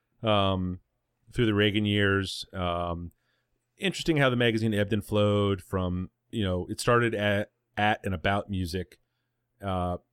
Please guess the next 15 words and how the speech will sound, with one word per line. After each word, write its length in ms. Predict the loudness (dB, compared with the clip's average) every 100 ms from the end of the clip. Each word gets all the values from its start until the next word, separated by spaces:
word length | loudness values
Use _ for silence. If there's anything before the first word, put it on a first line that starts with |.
| _
moved 260 | 0 0 2
into 120 | 0
politics 500 | 0 0 0 -2 -4
and 100 | -4
pop 280 | 0 -2 -2
culture, 500 | -4 -4 -2 -4 -2 -4
and 140 | -4
then 240 | -2 -2 -4
seemed 320 | -4 -2 0
to 200 | 0 -2 _ -4
get 180 | -4 2
back 300 | 2 2 0
into 240 | -2 0
music 400 | 0 0 0 -2 -2
when 440 | -4 -2 -2